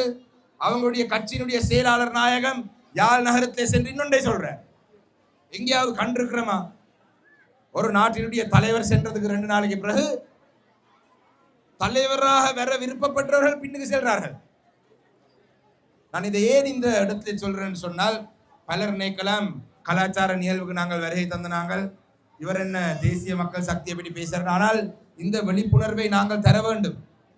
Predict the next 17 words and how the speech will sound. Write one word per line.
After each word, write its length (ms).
எங்களுடைய 280
மக்களுக்கு 480
வாய்ப்புகள் 480
கிடைக்கும் 300
பொழுது 220
நாங்கள் 260
இந்த 140
விடயங்களை 380
சொல்ல 220
வேண்டும். 280
நிதியை 480
வீண் 320
செலவுகளை 480
நிறுத்த 340
வேண்டும் 260
என்ற 300
அடிப்படை 340